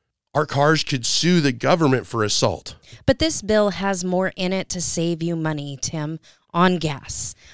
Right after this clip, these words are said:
Speaker 2: Are you ready for this?
Speaker 1: Well, we're gonna have
Speaker 2: So
Speaker 1: to save money somewhere with all these taxes and bad ideas that they're
Speaker 2: <laughs>
Speaker 1: pushing.
Speaker 2: I'm gonna remind you that Mister Lias's bill, this bill was an electric vehicle bill.
Speaker 1: Well, the
Speaker 2: Okay?
Speaker 1: one that he shoved the tire,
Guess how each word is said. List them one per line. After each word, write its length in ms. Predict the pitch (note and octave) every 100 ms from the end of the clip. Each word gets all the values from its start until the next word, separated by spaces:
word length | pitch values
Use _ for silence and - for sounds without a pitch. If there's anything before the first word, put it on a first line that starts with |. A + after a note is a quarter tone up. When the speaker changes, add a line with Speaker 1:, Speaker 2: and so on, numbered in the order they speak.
| -
Speaker 2:
Are 100 | F3
you 120 | E3+
ready 180 | E3+ G3
for 140 | G3+ A3
this? 300 | G#3 A#3 -
Speaker 1:
Well, 120 | C3+
we're 100 | D3+
gonna 120 | F3
have 120 | A#3+
Speaker 2:
So 60 | A3
Speaker 1:
to 40 |
save 300 | - F3 E3
money 260 | A2+ C#3+ A2+
somewhere 460 | - D3 G#3 F3+
with 120 | A#2 A2+
all 120 | A2+
these 180 | A2 -
taxes 520 | - C3 C#3+ B2 A2
and 120 | G#2+
bad 220 | A#2 A#2
ideas 460 | G#2+ G2 C3+ E3+ A2+
that 120 | G2+
they're 100 | F#2
Speaker 2:
<laughs> 140 | - G#2
Speaker 1:
pushing. 340 | C#4+ F#2 D#2+ E2 -
Speaker 2:
I'm 200 | - A3+
gonna 260 | B3+ C4 C4
remind 560 | B3+ A#3 G#3 G3+ G3+ F3+
you 160 | F3+
that 200 | F3+ F#3+ - - - _
Mister 640 | - C4 C4+ C#4+ C4+ C4 - -
Lias's 840 | G3+ A3 G#3+ A3 G#3+ G#3+ G#3 F#3+ - _ D3 D#3+
bill, 360 | G#3 G3 E3 D3+
this 280 | E3+ G3 F#3
bill 340 | F3+ F#3 F#3+
was 280 | F#3 F3+ D#3 -
an 100 | F#3
electric 380 | F3 F3 - D3
vehicle 340 | E3 D#3 D3+
bill. 280 | C#3+ C#3+ F#2+ - _ - _
Speaker 1:
Well, 160 | F3+ F3+
the 60 |
Speaker 2:
Okay? 40 | E3+
Speaker 1:
one 80 |
that 120 | D3 B2
he 100 | G#2+
shoved 300 | - C3 G#2
the 100 | G#2
tire, 420 | B2+ A2+ F#2